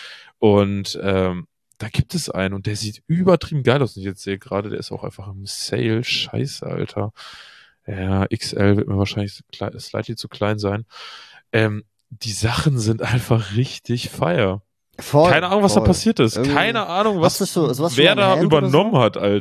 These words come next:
Speaker 2: Kannst du das zur Quali sagen, oder?
Speaker 1: Boah, leider nein. Leider, leider, also hätten wir vielleicht sogar so als, als gute Vorreiter machen müssen, mal vorher was
Speaker 2: Eigentlich
Speaker 1: bestellen
Speaker 2: ja, ne?
Speaker 1: müssen, aber nee, tatsächlich nicht. Aber so, wenn man sich das mal so anguckt, die ben-,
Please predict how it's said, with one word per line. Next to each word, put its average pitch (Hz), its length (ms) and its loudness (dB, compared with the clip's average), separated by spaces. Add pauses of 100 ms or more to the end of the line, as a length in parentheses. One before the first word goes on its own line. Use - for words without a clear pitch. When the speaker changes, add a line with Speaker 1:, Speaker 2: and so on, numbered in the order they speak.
Speaker 2:
Kannst 120 60 2
du 110 60 6
das 107 80 2
zur 139 120 -2
Quali 143 260 2
sagen, 185 320 -2 (240)
oder? 110 420 -4 (560)
Speaker 1:
Boah, 110 300 4
leider 117 260 2
nein. 110 520 -4 (220)
Leider, 110 440 2
leider, 120 480 4 (180)
also 104 140 2
hätten 143 240 2
wir 139 120 8
vielleicht 127 400 2
sogar 117 280 4
so 107 160 4
als, 107 320 0
als 101 160 -6
gute 117 240 -4
Vorreiter 113 460 -2
machen 113 240 -8
müssen, 95 320 -12
mal 101 100 -12
vorher 104 280 -10
was 104 100 -10
Speaker 2:
Eigentlich 98 160 -10
Speaker 1:
bestellen 110 240 -2
Speaker 2:
ja, 98 80 -2
ne? 98 60 -6
Speaker 1:
müssen, 120 200 -8
aber 92 180 -4
nee, 110 200 -2
tatsächlich - 840 -6
nicht. 117 300 -10 (380)
Aber 110 200 4
so, 120 200 -2
wenn 127 100 0
man 131 140 0
sich 127 100 -10
das - 180 -10
mal 110 60 -8
so 98 100 -8
anguckt, 135 400 -8
die 113 100 -10
ben-, 107 180 -2